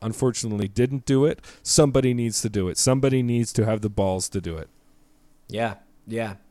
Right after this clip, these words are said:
Speaker 2: exactly right. And then once you, we push you out into this new and dangerous world, armed with nothing but your rugged individualism,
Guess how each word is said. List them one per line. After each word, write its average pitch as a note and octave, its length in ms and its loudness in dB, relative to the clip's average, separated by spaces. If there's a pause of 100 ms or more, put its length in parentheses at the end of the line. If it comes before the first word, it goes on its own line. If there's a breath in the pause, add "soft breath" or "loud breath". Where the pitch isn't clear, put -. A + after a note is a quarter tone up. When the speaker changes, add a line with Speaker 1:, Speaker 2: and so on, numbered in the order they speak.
(120)
Speaker 2:
exactly A#2+ 460 -2
right. A2+ 300 -2 (380 soft breath)
And A#2+ 120 -4
then C3 240 0
once C3+ 280 2
you, C3 100 -2
we A#2+ 200 -2
push C#3+ 360 0
you B2+ 160 2
out A2 380 4
into A#2 220 -6
this A2+ 420 -2
new B2 380 2
and A2+ 160 -4
dangerous A2 500 -2
world, G#2+ 400 0 (320 loud breath)
armed B2+ 280 4
with A#2+ 120 -2
nothing C3 380 2
but A#2+ 240 2
your A2+ 120 -2
rugged A#2+ 440 4
individualism, A2 840 -2